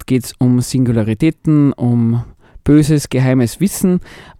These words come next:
Ähm, warum das böse und geheim ist, das werden wir, also warum es böse ist, dass wir das erzählen, das, das erinnerst mich nachher nochmal dran,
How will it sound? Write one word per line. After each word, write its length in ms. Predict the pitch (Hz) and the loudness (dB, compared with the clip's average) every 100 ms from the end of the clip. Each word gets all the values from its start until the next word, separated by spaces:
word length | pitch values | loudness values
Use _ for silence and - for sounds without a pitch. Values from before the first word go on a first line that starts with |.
| _ | _
Ähm, 480 | 127 117 113 113 117 - | -4 -4 -2 -4 -6 -2
warum 260 | 127 160 | 0 2
das 140 | 180 - | 0 0
böse 300 | 147 170 180 | -2 0 0
und 120 | 175 | 0
geheim 300 | 135 127 165 | 0 0 0
ist, 180 | 160 143 | 0 -4
das 140 | - | -2
werden 140 | 147 | 0
wir, 140 | 143 135 | 2 0
also 240 | 123 123 117 | 0 0 0
warum 220 | 123 135 | 0 0
es 120 | 127 | 0
böse 360 | - 156 190 190 | 2 2 4 0
ist, 160 | - | 0
dass 100 | 160 | 0
wir 100 | 160 | 2
das 140 | 156 156 | 2 2
erzählen, 360 | 143 - 147 | 0 2 2
das, 200 | 139 - | 2 -2
das 340 | 131 131 - - _ _ | -6 -6 -8 -18 _ _
erinnerst 380 | - 135 202 - | -4 0 0 0
mich 80 | 196 | -2
nachher 220 | 185 - | 0 0
nochmal 240 | 180 175 | 2 0
dran, 240 | 170 165 | 0 0